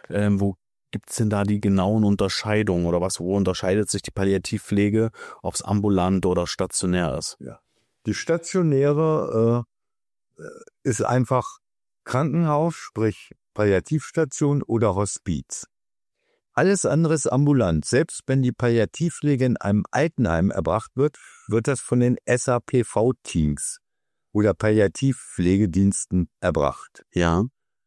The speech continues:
Speaker 2: Ähm, das liegt einfach daran,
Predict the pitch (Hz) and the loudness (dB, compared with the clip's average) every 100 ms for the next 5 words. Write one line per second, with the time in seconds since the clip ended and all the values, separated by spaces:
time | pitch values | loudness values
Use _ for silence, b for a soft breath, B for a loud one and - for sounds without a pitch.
0 | _ _ _ _ _ _ - 95 95 95 | _ _ _ _ _ _ -4 0 2 2
1 | 98 b b - 123 - 156 143 - 120 | -2 b b -4 -2 0 -4 -2 -2 -2
2 | 110 95 90 98 123 160 165 | -2 -2 0 0 0 0 0